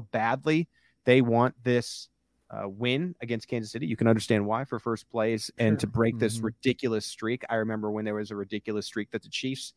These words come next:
Speaker 1: had against the Denver Broncos where they really wanted to win, and you can understand what went into that. But I think what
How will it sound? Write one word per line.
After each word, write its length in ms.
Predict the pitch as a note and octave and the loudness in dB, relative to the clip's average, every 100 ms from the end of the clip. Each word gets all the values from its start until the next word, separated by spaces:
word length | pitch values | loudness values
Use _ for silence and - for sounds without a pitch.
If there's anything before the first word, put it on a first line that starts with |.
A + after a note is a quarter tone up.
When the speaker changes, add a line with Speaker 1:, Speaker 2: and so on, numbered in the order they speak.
| _ _ | _ _
Speaker 1:
had 360 | - G2+ F2 - | 0 0 0 -4
against 240 | G#2+ G2+ - | -8 -8 -4
the 60 | |
Denver 200 | G2+ F#2+ F#2 | -2 0 0
Broncos 420 | F#2 F2+ G2 F#2 | 0 0 -2 -2
where 100 | G2 | 2
they 180 | G#2 B2+ | 6 10
really 240 | B2 G2 | 10 10
wanted 280 | F2+ F2+ F2+ | 6 0 -2
to 100 | F#2 | -4
win, 140 | F2+ | -2
and 120 | F#2 | -2
you 80 | F#2 | -2
can 140 | G2 G#2 | -2 -2
understand 440 | G2+ - G#2 G2 F#2 | -2 0 0 0 -2
what 200 | G#2+ A2 | -2 0
went 180 | G2 | 0
into 260 | G2+ B2 C3+ | 2 4 4
that. 300 | G#2+ F2+ F2+ _ - - | 6 4 0 _ -20 2
But 100 | B2+ | 10
I 80 | E3+ | 10
think 200 | A3 G3+ | 10 4
what 240 | D3 C#3 | 8 8